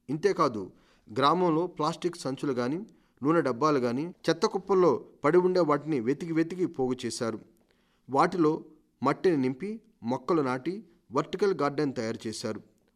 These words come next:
రైల్వే స్టేషన్ వైపు ప్లాస్టిక్ సీసాలో ఈ వర్టికల్ గార్డెన్ ఏర్పాటు చేసి, స్టేషన్కి ఒక నూతన రూపాన్ని తీసుకువచ్చారు. మీరు కూడా ఎప్పుడైనా అలీఘడ్ వెళ్ళినట్లయితే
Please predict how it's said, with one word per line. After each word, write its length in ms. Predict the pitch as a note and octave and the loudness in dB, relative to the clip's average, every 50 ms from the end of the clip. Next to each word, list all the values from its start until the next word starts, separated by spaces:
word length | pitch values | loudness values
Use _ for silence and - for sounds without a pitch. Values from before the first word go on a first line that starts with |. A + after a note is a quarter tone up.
| _ _ _ - | _ _ _ 0
రైల్వే 280 | C#3+ E3 G3 G3+ G#3 | 0 2 6 6 6
స్టేషన్ 420 | G3+ G#3 - F#3+ F#3 F#3+ F3 E3+ D3+ | 4 6 6 4 4 4 2 -2 0
వైపు 260 | D3 D#3 D#3 - F3+ G#3 A3 - - | 2 0 0 0 -4 -6 -6 -8 -4
ప్లాస్టిక్ 400 | - D#3 E3 E3+ - F#3+ F3 - - | -2 -2 -2 -2 -2 -6 -6 -4 -4
సీసాలో 400 | D#3 D3 - E3+ D3+ C#3+ C3+ A#2 G2 - - _ _ _ _ _ _ - | -4 -4 -2 -2 0 2 2 0 0 -4 -10 _ _ _ _ _ _ -4
ఈ 120 | C3+ E3+ E3 C3 | 0 2 2 2
వర్టికల్ 420 | A#2+ C#3 C3+ - F#3+ F3+ F#3+ F3+ C#3+ C#3 | 2 0 -2 -2 -2 0 0 0 2 0
గార్డెన్ 320 | C#3 C#3+ D3 D#3+ C#3 A2+ - B2 | -2 0 0 0 -2 0 -2 -4
ఏర్పాటు 280 | B2+ B2+ - D3 C3 B2+ C#3 | -4 -2 -4 -4 -4 -4 -6
చేసి, 220 | C3+ B2+ - G#3 A3 C4+ - _ _ _ _ _ _ _ _ _ _ | -6 -6 -6 -10 -10 -12 -14 _ _ _ _ _ _ _ _ _ _
స్టేషన్కి 560 | - - - F#3 G3 F#3+ A3 G3+ F#3 - G3+ G3+ G3 E3+ | -6 4 6 6 6 6 2 -4 -4 -4 -2 -2 -2 -2
ఒక 120 | - D#3+ | -2 -2
నూతన 320 | B2+ B2+ D#3+ F3+ F3 F#3+ D3+ C3+ | 0 2 0 2 2 0 0 2
రూపాన్ని 340 | D3 D3 D3 F3+ F#3 G3 F#3+ - | 0 0 0 -2 -4 -4 -4 -6
తీసుకువచ్చారు. 640 | B2+ A#2+ - - - A2 G#2+ - - B2 A2+ G#2+ G2 - _ _ _ _ _ _ _ _ A2+ | -8 -8 -8 -8 -10 -10 -10 -6 -4 -4 -4 -4 -8 -12 _ _ _ _ _ _ _ _ 2
మీరు 240 | C3+ E3 F#3+ G3 | 6 6 6 6
కూడా 260 | F#3+ - D#3+ C#3+ D3 D#3+ F3 - - _ _ _ _ _ _ _ | 6 2 2 2 2 0 -2 -6 -12 _ _ _ _ _ _ _
ఎప్పుడైనా 480 | B2 C#3 C#3 - G3 F#3 F3 E3 E3 D#3 B2+ - - B2 | -4 -4 0 2 4 4 6 4 4 2 0 0 -2 4
అలీఘడ్ 400 | D3+ F3+ F#3+ F#3 F#3+ F3+ F3 - - A#2+ | 4 4 4 4 0 -2 -2 -4 -4 -2
వెళ్ళినట్లయితే 600 | A#2+ C#3 D3 D3 C3+ - C#3+ C#3 C#3 - G3 | -2 -2 -2 -2 -4 -4 -4 -6 -4 -6 -8